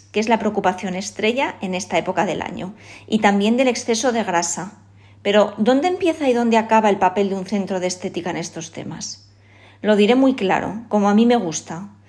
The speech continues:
El ochenta por ciento de los resultados para tener un cuerpo sano,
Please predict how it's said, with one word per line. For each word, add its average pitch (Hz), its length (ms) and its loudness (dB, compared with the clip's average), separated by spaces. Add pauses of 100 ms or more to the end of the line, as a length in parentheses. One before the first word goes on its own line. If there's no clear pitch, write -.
(360)
El 202 160 2
ochenta 262 460 0
por 285 140 2
ciento 185 420 -2
de 185 80 2
los 190 120 2
resultados 202 540 0
para 233 240 2
tener 220 260 2
un 208 120 0
cuerpo 202 320 -2
sano, 175 480 -4